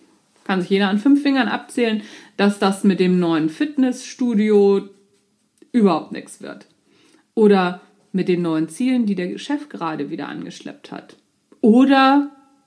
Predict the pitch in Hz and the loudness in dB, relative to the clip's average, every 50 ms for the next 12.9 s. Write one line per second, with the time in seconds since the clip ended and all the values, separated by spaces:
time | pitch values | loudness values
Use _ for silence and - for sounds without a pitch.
0 | _ - 196 196 190 214 202 196 202 196 190 - - - - 208 190 185 180 160 | _ -2 -2 0 2 4 4 4 4 2 0 -2 -4 -2 0 0 2 2 0 -2
1 | 160 - 208 202 - - 196 175 170 - 175 165 156 156 160 170 208 330 - - | -2 -2 -2 -4 -2 -4 -6 -6 -4 -4 -4 -2 -2 -2 0 2 2 0 0 0
2 | 220 190 156 131 - - - - - - - - - - - - - - _ - | -4 -4 -6 -6 -8 -10 -12 -12 -14 -14 -16 -14 -16 -16 -16 -16 -20 -20 _ -16
3 | - - - _ _ _ _ _ _ _ _ _ _ _ _ _ _ _ _ _ | -16 -16 -18 _ _ _ _ _ _ _ _ _ _ _ _ _ _ _ _ _
4 | _ _ _ _ _ _ _ _ _ - 233 277 311 339 320 294 285 262 262 262 | _ _ _ _ _ _ _ _ _ -2 2 4 4 6 6 4 4 4 2 0
5 | 254 - - 269 220 202 190 196 196 208 233 294 311 - - 277 214 226 233 240 | 0 2 0 0 2 2 4 4 4 6 4 4 2 0 0 -2 -2 -2 -2 -2
6 | 214 233 214 202 247 240 226 196 180 180 208 262 - - _ _ _ - - 208 | -2 -2 0 0 0 0 0 0 -2 -2 -4 -6 -8 -14 _ _ _ -2 0 2
7 | 214 269 311 311 302 - - 285 240 208 208 220 226 208 - - 190 - - 208 | 4 4 2 0 -2 -2 -2 -2 0 2 0 0 0 -2 -6 -6 -6 -4 0 0
8 | 220 233 233 226 214 202 208 202 202 - - - - 202 185 170 151 131 117 95 | 2 2 2 2 4 4 4 2 2 -2 -10 -4 -2 0 0 0 0 -2 -4 -6
9 | 92 - - _ _ _ _ _ _ _ _ _ _ _ _ _ _ _ _ _ | -10 -12 -14 _ _ _ _ _ _ _ _ _ _ _ _ _ _ _ _ _
10 | _ _ _ _ _ _ _ _ - 202 190 185 185 170 190 185 - 202 196 185 | _ _ _ _ _ _ _ _ -2 0 2 2 2 2 0 0 0 0 0 0
11 | 175 180 185 180 - 208 185 180 175 175 170 165 165 156 165 - - - 190 190 | 2 0 -2 -2 -2 -2 0 0 0 0 -2 -2 -4 -6 -8 -6 -6 -4 -4 -2
12 | 190 220 220 226 208 208 254 254 254 262 262 262 - 269 269 277 277 | -2 -4 -4 -4 -6 -4 0 2 2 2 2 0 -2 -2 -2 -2 -4